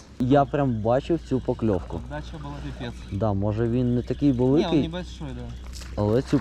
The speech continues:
Speaker 1: покльовку я прям бачив.
Speaker 2: Покльовка була класна.
Speaker 1: Огонь.
Speaker 2: Рибка, конечно, да. Не то, что у тебя сошло, к сожалению.
Speaker 1: Слухай, і це без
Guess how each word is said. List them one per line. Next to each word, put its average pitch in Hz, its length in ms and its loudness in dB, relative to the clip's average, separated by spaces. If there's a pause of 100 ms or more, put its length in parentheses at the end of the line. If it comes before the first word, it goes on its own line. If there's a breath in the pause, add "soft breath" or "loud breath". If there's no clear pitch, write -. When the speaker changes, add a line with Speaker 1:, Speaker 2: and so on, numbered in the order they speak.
Speaker 1:
покльовку 147 520 4
я 135 180 6
прям 117 260 -2
бачив. 98 440 0
Speaker 2:
Покльовка 165 200 -4
була 156 160 -2
класна. 135 380 -4 (840)
Speaker 1:
Огонь. 95 380 0 (800)
Speaker 2:
Рибка, 180 220 -8
конечно, 147 340 -4
да. 113 180 -2 (320)
Не 156 200 0
то, 156 160 2
что - 140 -6
у 131 40 -2
тебя 127 140 -4
сошло, 165 300 -6
к - 80 -10
сожалению. 143 520 -4
Speaker 1:
Слухай, 120 540 0
і 101 160 2
це 135 180 2
без 120 200 2